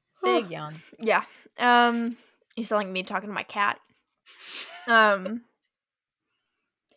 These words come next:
Speaker 1: yeah, Wonderland, uh, I went with the, the, once again, the forbidden aspect, um, of, like, we're not really supposed to be together, and as soon as people start to suspect something,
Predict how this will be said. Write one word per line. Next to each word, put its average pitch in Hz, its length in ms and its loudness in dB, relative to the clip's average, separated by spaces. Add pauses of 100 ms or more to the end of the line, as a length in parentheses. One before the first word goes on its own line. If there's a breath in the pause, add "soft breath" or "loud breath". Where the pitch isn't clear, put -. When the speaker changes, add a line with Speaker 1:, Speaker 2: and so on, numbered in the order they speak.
(580 soft breath)
Speaker 1:
yeah, 208 200 6
Wonderland, 269 680 6
uh, 208 360 10
I 208 160 6
went 233 260 0
with 220 240 -2
the, 185 720 2
the, 196 400 0
once 208 240 -2
again, 196 220 0
the 196 100 -4
forbidden 208 720 -4 (160)
aspect, 226 840 0 (300)
um, 185 720 -4 (1300)
of, 214 120 -8
like, 196 340 -4
we're - 180 -10
not 185 160 -4
really 190 160 -6
supposed 196 320 -10
to 185 60 -14
be 180 140 -8
together, 190 380 -2
and 185 100 -4
as 190 120 -8
soon 185 180 -10
as 185 140 -8
people 180 520 -10 (200)
start - 300 -6
to 185 100 -14
suspect 185 500 -8
something, 208 720 -6